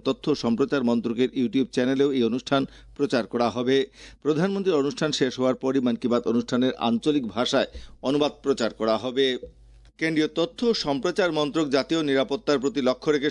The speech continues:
সন্ত্রাসবাদ বিরোধী অভিযানের সরাসরি সম্প্রচার ও নিরাপত্তা বাহিনীর গতিবিধি সম্পর্কিত সংবাদ প্রচার করা থেকে বিরত থাকতে সব সংবাদ মাধ্যমের প্রতি নির্দেশ জারি করেছে। জাতীয় নিরাপত্তা সুরক্ষিত রাখার ক্ষেত্রে বিভিন্ন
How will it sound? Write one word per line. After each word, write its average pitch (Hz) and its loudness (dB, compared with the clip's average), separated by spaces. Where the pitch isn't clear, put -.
সন্ত্রাসবাদ 139 0
বিরোধী 135 0
অভিযানের 131 0
সরাসরি 131 0
সম্প্রচার 131 0
ও - 0
নিরাপত্তা 131 0
বাহিনীর 131 0
গতিবিধি 139 0
সম্পর্কিত 117 0
সংবাদ 123 0
প্রচার 117 0
করা 120 2
থেকে 143 0
বিরত 131 2
থাকতে 120 0
সব 147 4
সংবাদ 131 0
মাধ্যমের 131 0
প্রতি 135 -2
নির্দেশ 127 0
জারি 117 2
করেছে। 113 0
জাতীয় 165 0
নিরাপত্তা 147 0
সুরক্ষিত 143 0
রাখার 123 -2
ক্ষেত্রে 139 2
বিভিন্ন 123 0